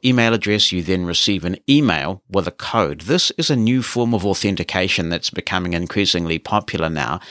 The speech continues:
and for applications like this, it works really well. Once you've got your account, you can also associate your cell phone with the account, and then when you add subsequent computers as a controller,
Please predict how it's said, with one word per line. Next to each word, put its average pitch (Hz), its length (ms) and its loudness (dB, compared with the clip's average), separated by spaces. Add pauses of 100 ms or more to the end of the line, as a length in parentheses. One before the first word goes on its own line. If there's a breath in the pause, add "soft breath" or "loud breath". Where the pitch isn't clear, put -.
(240 loud breath)
and 98 360 -4
for 107 180 -2
applications 104 680 -2
like 80 240 -2
this, 87 420 0
it 104 200 -2
works 87 340 -4
really 82 240 -6
well. 82 340 -4 (480 soft breath)
Once 160 240 2
you've 170 160 -2
got 123 260 2
your 107 140 -2
account, 98 540 -2 (180)
you 113 100 -2
can 113 160 0
also 120 300 0
associate 95 640 0
your 87 100 -6
cell 104 300 2
phone 64 500 -4
with 90 400 -4
the 92 160 -2
account, 80 420 -4 (360 soft breath)
and 98 160 -2
then 98 240 4 (100)
when 98 160 0
you 90 140 0
add 82 180 0
subsequent 113 600 -2
computers 82 640 -4 (120)
as 85 160 0
a 78 40 -6
controller, 80 600 -2